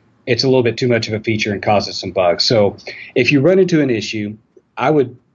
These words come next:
probably tweet the RotoViz account first and let them know that, you know, this particular app is having an issue. You can also tweet at me, Fantasy A D H D,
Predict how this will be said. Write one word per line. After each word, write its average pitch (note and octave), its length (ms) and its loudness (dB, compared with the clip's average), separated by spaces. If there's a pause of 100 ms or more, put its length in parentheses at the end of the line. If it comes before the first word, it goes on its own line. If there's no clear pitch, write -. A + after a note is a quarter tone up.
(180)
probably D3 440 0
tweet C3+ 440 -4
the B2+ 80 -4
RotoViz A#2 500 0
account G#2 380 -6
first - 440 -8 (520)
and G#2+ 100 0
let A2 180 2
them A#2 120 2
know G#2+ 380 2
that, G#2 180 -2 (100)
you G#2+ 120 2
know, F#2+ 260 0
this A#2 160 0
particular A2 460 0
app G2+ 200 0
is G2 80 -12
having G2 280 -6
an F#2+ 80 -6
issue. F#2+ 180 -8
You A2 140 -2
can - 120 -2
also B2 360 2
tweet A2+ 260 2
at B2+ 140 -2
me, A2+ 340 -2 (340)
Fantasy A2+ 420 0
A A2 120 0
D A#2 160 2
H - 220 0
D, G2+ 340 -4